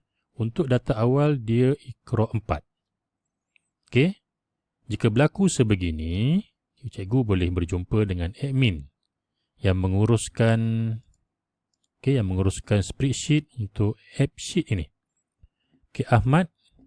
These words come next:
Iqra awal, okey, data Iqra awal tiga. Okey, kemudian, um, data muka surat Iqra awal tiga. Di sini ada kesilapan, okey. Admin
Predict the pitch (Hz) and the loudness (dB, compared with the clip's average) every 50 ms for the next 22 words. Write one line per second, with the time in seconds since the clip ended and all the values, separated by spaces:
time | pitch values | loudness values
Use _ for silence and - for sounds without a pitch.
0 | _ _ _ _ _ _ _ _ _ _ _ _ _ _ - 127 - _ - 147 | _ _ _ _ _ _ _ _ _ _ _ _ _ _ -4 -4 -4 _ 2 4
1 | 156 - - - 127 120 117 120 123 139 165 196 208 _ _ _ _ _ _ _ | 4 4 2 2 2 4 4 4 4 4 2 0 -2 _ _ _ _ _ _ _
2 | - - - 90 92 92 - 139 123 117 - 127 113 101 107 123 143 143 - 104 | -8 -4 -2 0 0 0 0 -2 -4 -2 -2 -2 0 2 2 2 2 4 2 0
3 | 87 82 85 80 87 113 160 - _ _ _ _ _ _ _ _ _ _ _ _ | 2 2 0 0 0 0 -2 -2 _ _ _ _ _ _ _ _ _ _ _ _
4 | _ _ _ _ _ _ _ _ _ _ _ _ _ _ _ _ _ _ _ _ | _ _ _ _ _ _ _ _ _ _ _ _ _ _ _ _ _ _ _ _
5 | _ _ _ _ _ _ _ _ _ _ _ _ _ _ _ _ _ _ _ _ | _ _ _ _ _ _ _ _ _ _ _ _ _ _ _ _ _ _ _ _
6 | _ _ _ _ _ _ _ _ _ - 143 156 - - 110 104 104 101 95 107 | _ _ _ _ _ _ _ _ _ 2 2 2 4 2 0 2 2 2 2 2
7 | 107 110 107 101 95 95 95 92 92 92 92 90 90 90 90 90 85 - _ _ | 2 2 2 2 2 2 2 2 2 2 0 0 -2 -2 -4 -6 -8 -10 _ _
8 | _ _ _ _ _ _ _ _ _ _ _ _ _ _ _ _ - 107 98 98 | _ _ _ _ _ _ _ _ _ _ _ _ _ _ _ _ 0 0 0 2
9 | - - 139 135 123 110 104 - - 95 - - 107 104 107 110 - - - 104 | 4 2 2 4 4 2 0 2 0 0 2 2 2 2 2 2 0 -2 -12 -12
10 | - - 113 104 92 90 92 95 104 123 139 135 - _ - 131 110 95 92 76 | -4 -4 -4 -2 0 0 2 2 2 0 0 -2 -6 _ 0 2 2 2 2 -2
11 | 67 - _ _ _ _ _ _ _ _ _ _ _ _ _ - 113 110 - - | -4 -6 _ _ _ _ _ _ _ _ _ _ _ _ _ 0 0 0 2 4
12 | 160 156 143 123 117 - - - - 104 98 - - - 92 80 80 - - 90 | 4 4 4 4 2 0 -2 -6 0 0 0 2 2 0 0 0 -2 -4 -2 -2
13 | 80 78 76 73 - - 113 107 107 110 120 139 156 175 202 | -2 -2 -4 -8 -8 -4 -4 -4 -2 0 2 2 4 2 2